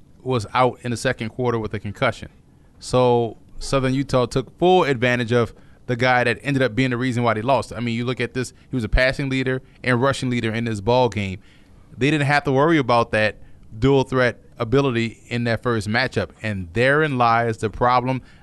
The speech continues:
That's why you played the game, and that's why when you have your best out there, you're gonna see your full potential. And Weber State, once again, Andrew Vollard, the tight end, tremendous talent as well,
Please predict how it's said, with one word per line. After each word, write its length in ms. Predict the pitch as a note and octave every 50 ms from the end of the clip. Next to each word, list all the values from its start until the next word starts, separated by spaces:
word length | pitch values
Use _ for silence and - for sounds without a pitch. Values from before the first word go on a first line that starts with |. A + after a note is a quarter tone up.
| - -
That's 320 | G#2+ A#2+ C#3+ C3 - -
why 540 | C3+ A#2+ A#2 A2+ G#2+ G#2+ G#2 G#2 G2+ F#2 - - - - - - - - -
you 100 | A2+ G#2+
played 220 | - B2+ A#2+ G#2+
the 80 | G#2 G2+
game, 340 | A2 A#2 A#2+ B2 C3 D3 -
and 140 | A2 G#2 G#2
that's 200 | A2+ A2+ - -
why 280 | A2+ A2+ A#2 A2 F2+ - -
when 160 | F#2 G#2 A2
you 120 | A2 A2 A2+
have 180 | A#2+ A2+ A2+
your 120 | A#2 A2+ G2
best 300 | F#2 B2+ B2 A2+ - -
out 280 | - A#2 C3+ D#3 - -
there, 300 | A2+ G#2+ G#2+ G#2 G#2 - - - - - - - -
you're 120 | A#2 A#2
gonna 160 | A#2+ B2+ B2
see 240 | A#2 - C3 B2+ A#2+
your 180 | A2+ A2 A#2+ A2
full 240 | - - C3+ C3 B2
potential. 440 | - - - - C#3 B2+ - - G#2
And 200 | G#2+ G#2+ G2+ - -
Weber 320 | - G#2 A#2+ C#3+ D3+ C#3+ C3+
State, 240 | - E3 D#3 B2+
once 300 | F#2+ F#2 G2 A#2 B2+ -
again, 300 | C#3+ C3 C#3 C3 G2+ E2+ - - - - - - - - -
Andrew 320 | A2 B2 C3 B2 C3 C3
Vollard, 340 | A2 A#2+ A#2+ A#2+ C#3 D3+ C#3
the 60 | -
tight 260 | G2 - C3 B2+ B2+
end, 220 | B2 B2+ C3+ C3+ -
tremendous 520 | - - B2+ A#2+ A#2+ B2 B2+ B2 B2+ -
talent 380 | - - C#3 B2 B2+ C#3 C3 B2
as 140 | A#2+ G#2+ G#2+
well, 360 | A2 A#2+ A#2+ B2+ C#3 D3+